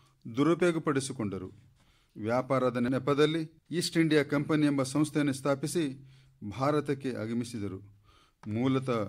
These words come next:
ವ್ಯಾಪಾರಿಗಳಾಗಿದ್ದ ಆಂಗ್ಲರು ಭಾರತೀಯ ಪ್ರತಿಯೊಂದು ಮೌಲ್ಯಗಳು, ರಾಜಕೀಯ, ಸಾಮಾಜಿಕ ಮತ್ತು ಧಾರ್ಮಿಕ ವ್ಯವಸ್ಥೆಯನ್ನು ಲಾಭ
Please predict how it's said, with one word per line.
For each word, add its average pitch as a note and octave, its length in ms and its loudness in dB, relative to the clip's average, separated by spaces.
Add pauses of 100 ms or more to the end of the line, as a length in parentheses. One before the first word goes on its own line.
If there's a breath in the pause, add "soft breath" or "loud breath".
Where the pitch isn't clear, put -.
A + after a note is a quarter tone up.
(140)
ವ್ಯಾಪಾರಿಗಳಾಗಿದ್ದ B2 800 0
ಆಂಗ್ಲರು C3+ 480 2 (420 loud breath)
ಭಾರತೀಯ C#3+ 540 2
ಪ್ರತಿಯೊಂದು D#3 640 0
ಮೌಲ್ಯಗಳು, C#3+ 540 2 (380)
ರಾಜಕೀಯ, C#3 600 2 (440)
ಸಾಮಾಜಿಕ C3+ 640 0 (260)
ಮತ್ತು B2+ 340 -4
ಧಾರ್ಮಿಕ D3 560 0
ವ್ಯವಸ್ಥೆಯನ್ನು C#3 640 0 (440)
ಲಾಭ C3+ 400 2